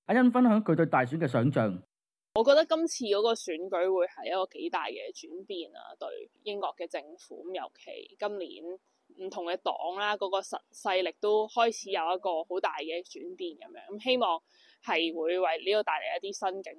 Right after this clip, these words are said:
Speaker 2: 象啦。咁但係當然唔會話一屆選舉就將所有嘢改變，咁都應該有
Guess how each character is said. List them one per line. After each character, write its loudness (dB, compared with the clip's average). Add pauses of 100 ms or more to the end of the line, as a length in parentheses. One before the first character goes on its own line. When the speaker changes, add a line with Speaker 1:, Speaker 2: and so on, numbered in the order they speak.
(120)
Speaker 2:
象 -8
啦。 -8 (200)
咁 -2
但 4
係 2
當 4
然 -4
唔 -8
會 -4
話 2
一 -2
屆 0 (100)
選 -8
舉 0
就 -2
將 -6
所 -4
有 -8
嘢 -8
改 -6
變， -14 (120)
咁 -8
都 4
應 4
該 0 (140)
有 2